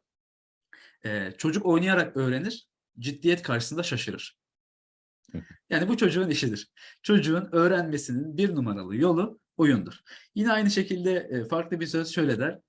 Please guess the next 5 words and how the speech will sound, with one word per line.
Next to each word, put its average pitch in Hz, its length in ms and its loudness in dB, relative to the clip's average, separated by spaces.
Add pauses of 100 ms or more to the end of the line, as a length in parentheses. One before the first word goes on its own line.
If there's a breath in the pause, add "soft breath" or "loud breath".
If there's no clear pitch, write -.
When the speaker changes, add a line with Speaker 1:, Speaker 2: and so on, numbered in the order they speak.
(160)
Speaker 1:
"Yaşlandığımız 156 760 0
için 190 300 -4
oyun 143 200 2
oynamayı 127 420 -2 (100)
bırakmayız, 185 640 -6